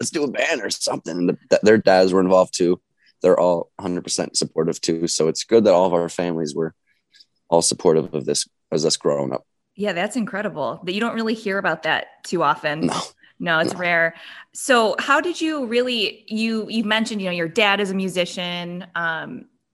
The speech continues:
Speaker 2: how did you really get into, was it there the whole time growing up, all through your childhood, music, or was it, did you get real serious about it later?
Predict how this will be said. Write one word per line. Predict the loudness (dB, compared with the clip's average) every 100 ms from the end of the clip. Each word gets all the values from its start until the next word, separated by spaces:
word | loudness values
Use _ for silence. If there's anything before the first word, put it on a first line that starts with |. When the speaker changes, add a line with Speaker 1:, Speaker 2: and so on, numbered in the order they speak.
| -14
Speaker 2:
how | -4 -4
did | -4
you | -6
really | -4 -2
get | -2 -4
into, | -4
was | -2 -2
it | -4 0
there | 2 2 0 -2
the | -4
whole | -4 -4 -6
time | -6 -6 -4 -2
growing | -2 -2 -2
up, | -6 -8 -4
all | -2
through | -2 -2
your | -4
childhood, | -6 -6 -4 -4 -4
music, | -4 -6 -4 -4 -4 -2
or | -2
was | 0 -2
it, | -2 -2
did | -2
you | -2
get | 0
real | 0 -2
serious | -2 -2 0 0
about | 0
it | 0 -2
later? | -4 -2 -2 -2 -4 -8